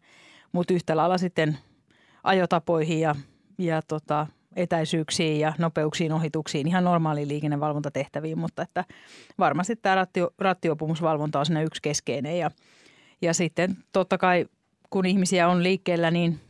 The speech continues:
sitä rähinää siellä kaupungilla valitettavasti syntyy, niin tämmöstä häiritsevään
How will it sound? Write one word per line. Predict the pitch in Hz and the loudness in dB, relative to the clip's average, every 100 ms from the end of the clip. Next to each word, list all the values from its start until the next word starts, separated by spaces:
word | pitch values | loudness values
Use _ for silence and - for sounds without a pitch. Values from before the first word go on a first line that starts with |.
| _ _ _ - | _ _ _ -8
sitä | 175 175 | -2 2
rähinää | 170 185 196 175 165 | 2 4 2 2 2
siellä | 185 175 | 2 2
kaupungilla | 180 180 170 170 170 | 2 0 2 0 2
valitettavasti | 175 170 165 170 165 175 | 2 0 0 0 0 -2
syntyy, | - 220 196 170 | 0 0 2 0
niin | 160 165 | 0 0
tämmöstä | 165 165 170 - - _ _ - - - - | -2 -2 -4 -6 -20 _ _ -20 -20 -20 -2
häiritsevään | 208 202 196 208 185 175 | 2 4 2 2 4 2